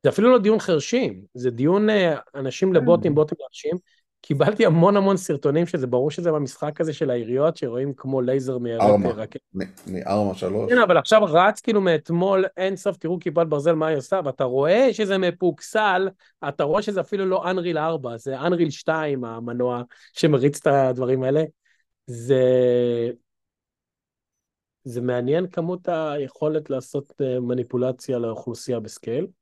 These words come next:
Speaker 2: כן,
Speaker 1: ובתוך
Speaker 2: זה
Speaker 1: כל
Speaker 2: אני
Speaker 1: הדבר הזה, צריך להקשיב למה לא אומרים.
Speaker 2: נו, אז תגיד מה לא אומרים.
Speaker 1: מה?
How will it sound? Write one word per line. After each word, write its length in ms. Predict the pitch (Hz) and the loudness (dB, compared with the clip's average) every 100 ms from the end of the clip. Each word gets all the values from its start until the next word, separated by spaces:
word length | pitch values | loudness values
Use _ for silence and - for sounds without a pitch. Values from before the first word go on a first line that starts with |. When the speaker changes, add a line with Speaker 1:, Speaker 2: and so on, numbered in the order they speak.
| _ _ | _ _
Speaker 2:
כן, 140 | - - | -6 0
Speaker 1:
ובתוך 380 | 147 160 233 247 | 2 4 6 6
Speaker 2:
זה 60 | 147 | 6
Speaker 1:
כל 100 | - | 6
Speaker 2:
אני 100 | 214 | 6
Speaker 1:
הדבר 200 | 165 147 | 4 4
הזה, 420 | 180 233 _ - 311 _ _ | 2 0 _ -20 -20 _ _
צריך 240 | - 160 | -10 -2
להקשיב 400 | 175 139 - 190 | -2 -2 0 0
למה 240 | 175 147 147 | 0 0 2
לא 100 | 139 | 2
אומרים. 600 | 156 135 104 95 90 _ _ _ _ _ _ _ _ _ _ _ _ - | 0 -2 -6 -10 -20 _ _ _ _ _ _ _ _ _ _ _ _ -8
Speaker 2:
נו, 160 | 104 101 | -2 -2
אז 100 | 98 | -2
תגיד 200 | 101 98 | -4 -2
מה 120 | 98 | 0
לא 100 | 92 | 0
אומרים. 300 | 90 101 | -2 -4
Speaker 1:
מה? 80 | 120 | -6